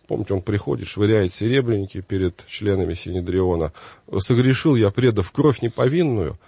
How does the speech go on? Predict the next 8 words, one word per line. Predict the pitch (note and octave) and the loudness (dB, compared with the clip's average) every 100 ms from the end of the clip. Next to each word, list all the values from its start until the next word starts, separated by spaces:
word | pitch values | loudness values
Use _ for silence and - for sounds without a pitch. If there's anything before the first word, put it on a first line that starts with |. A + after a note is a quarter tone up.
| _ - - - - | _ -20 -20 -18 0
Но | A#2 C3+ | 4 4
точка | C3+ F#3 D#3+ - A2 | 2 2 2 2 0
определенная | A2 A#2 B2+ C3+ B2+ G#2+ G#2+ | 0 -2 -2 2 4 4 2
вот | A2 A#2 | 2 0
этого | G#2+ A2 | 0 2
возврата, | A2+ A#2 B2+ C#3 B2 A#2+ | 2 2 2 0 0 0
он | A2+ | 0
перешел. | G#2+ B2 A#2 - F#2+ | 2 0 0 -2 -4